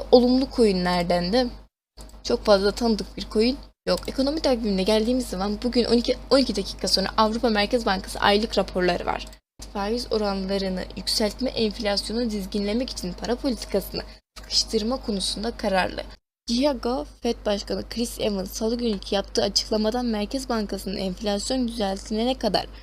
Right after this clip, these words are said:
normalden daha yüksek oran artışların, ar-,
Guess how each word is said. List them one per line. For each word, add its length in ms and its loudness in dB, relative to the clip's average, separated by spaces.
normalden 460 2
daha 120 0
yüksek 360 -2
oran 260 4
artışların, 600 0
ar-, 220 4